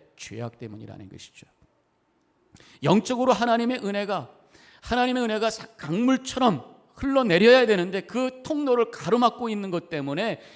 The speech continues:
그 영혼의 기갈이 마-, 왔다는 거예요. 그 바로 죄악이라는 것입니다. 그럼 어떤 죄악인가? 사람을 무시하는 거예요. 사람을 무시하는,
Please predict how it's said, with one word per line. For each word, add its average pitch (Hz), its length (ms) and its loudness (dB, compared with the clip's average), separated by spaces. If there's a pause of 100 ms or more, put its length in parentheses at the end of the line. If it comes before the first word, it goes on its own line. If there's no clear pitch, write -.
(180)
그 262 240 -2
영혼의 190 840 0 (500)
기갈이 147 440 -10
마-, 104 220 -12 (220)
왔다는 110 420 -10
거예요. 92 220 -14
그 - 80 -20
바로 156 180 -10
죄악이라는 120 640 -10
것입니다. - 460 -20 (160)
그럼 156 120 -8
어떤 170 240 -8
죄악인가? 151 840 -6 (960)
사람을 143 680 -8
무시하는 147 640 -12
거예요. 95 140 -20 (1000)
사람을 123 440 -8
무시하는, 120 460 -10